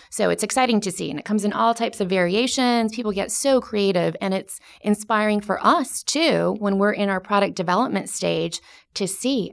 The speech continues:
okay, this type of product or this finish, it gets so many more likes, it gets so much more publicity and awareness than other types of products. So it's also very, very beneficial for us.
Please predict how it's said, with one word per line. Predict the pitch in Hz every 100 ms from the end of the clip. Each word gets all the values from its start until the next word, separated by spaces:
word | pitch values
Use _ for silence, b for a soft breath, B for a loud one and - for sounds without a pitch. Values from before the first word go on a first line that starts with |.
| -
okay, | 180 208 180 175 _ _ _ _ _ _ _ 196
this | 247 -
type | 330
of | 220
product | - 175 170 -
or | 190
this | 196 220
finish, | - 285 - - - - B B
it | 202
gets | 202 208 208
so | - 240
many | 233 240
more | 220 208
likes, | 202 277 - -
it | -
gets | 214 -
so | 220
much | 220 220 220
more | 202 196
publicity | 190 208 190 214 269 220 190 165
and | 170 175
awareness | 170 208 302 202 160 175
than | - 180
other | 180 220
types | 233 - -
of | -
products. | - 170 - -
So | - 175 165
it's | 214 214
also | 190 214 226 175
very, | 160 208 233 180
very | 156 151
beneficial | 151 160 160 151 147
for | - 165
us. | 165 - -